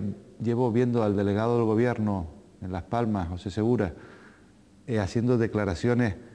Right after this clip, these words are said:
de que había que crear un guardacostas canario, de que pidiéndole a Madrid, pero la verdad que Madrid, hasta que ha visto el problema en la magnitud que está,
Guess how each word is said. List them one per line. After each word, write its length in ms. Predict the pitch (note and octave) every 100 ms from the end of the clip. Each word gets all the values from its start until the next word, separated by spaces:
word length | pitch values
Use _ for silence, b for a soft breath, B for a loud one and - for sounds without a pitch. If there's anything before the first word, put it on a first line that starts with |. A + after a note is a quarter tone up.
| B -
de 160 | G2+
que 80 | G2+
había 160 | G#2+ A2
que 120 | A2+
crear 360 | G2 A2 A2+ A2
un 560 | G#2 G#2 G2 F#2+ G2
guardacostas 600 | F2+ G#2 F#2+ G2 G#2 - G#2
canario, 480 | G2+ A#2 A#2+ B2
de 100 | A2
que 180 | G2+ G#2 - B -
pidiéndole 480 | A#2 A2 B2 A#2+ A2
a 40 |
Madrid, 300 | A2 A2 B2+ C#3+
pero 100 | B2
la 80 | G#2+
verdad 180 | A2+ B2+
que 60 |
Madrid, 380 | B2 A2+ A2+ C3 B2+ - - - - -
hasta 580 | A2+ F#2+ - A2+ G#2+ - -
que 140 | - A#2
ha 40 |
visto 240 | C3+ C3 B2+
el 60 |
problema 520 | G2+ G#2+ B2+ A#2+ F#2+ -
en 140 | G2+
la 80 | G2
magnitud 400 | G2+ F#2+ F#2+ A2+
que 80 | G#2
está, 320 | - B2 B2+